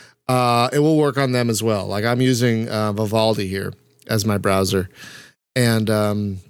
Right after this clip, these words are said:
and it works swimmingly. In, um, it also has some, uh, some nice other features, like, uh, it, it, it adds links to other things on, on the page. It, uh, adds, like,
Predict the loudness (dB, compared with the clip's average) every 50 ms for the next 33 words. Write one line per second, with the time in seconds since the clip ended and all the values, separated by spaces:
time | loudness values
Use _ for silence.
0 | _ _ _ _ _ _ _ _ _ _ _ _ _ _ _ _ -6 -4 -4 -2
1 | -2 -2 0 0 0 0 0 -2 -4 -2 0 0 2 2 2 2 2 2 4 4
2 | 2 2 2 0 0 -2 -2 -6 -10 _ _ _ _ _ _ _ _ _ _ _
3 | _ _ 0 0 2 2 2 0 0 0 0 -2 -2 -4 -8 -10 -12 -18 -20 -16
4 | -6 -2 0 2 2 2 2 2 2 2 2 0 -2 -2 -2 0 0 2 2 0
5 | 0 0 0 0 2 2 2 2 2 2 2 2 2 2 2 2 0 0 0 0
6 | -2 -2 -2 -2 -4 -4 -4 -6 -8 -10 -12 _ -20 -20 -20 -20 _ _ _ _
7 | -2 0 2 0 0 -2 0 0 0 0 2 2 0 0 0 -2 -4 -10 _ _
8 | _ _ _ _ _ _ _ _ _ -2 0 2 2 0 0 0 0 0 2 2
9 | 2 2 2 2 2 2 2 0 0 0 2 2 2 2 2 0 0 0 2 2
10 | 2 2 2 0 2 2 2 2 2 2 0 0 0 0 -2 -4 -4 _ -2 0
11 | 0 2 2 0 0 0 -2 0 0 0 0 -2 0 0 0 0 2 2 2 0
12 | -2 0 0 0 0 0 0 -2 0 0 0 0 -2 -2 -2 0 0 0 0 -2
13 | -4 -8 -8 -10 -16 -20 -20 _ _ _ _ _ _ _ _ _ _ -2 -2 -2
14 | -2 -4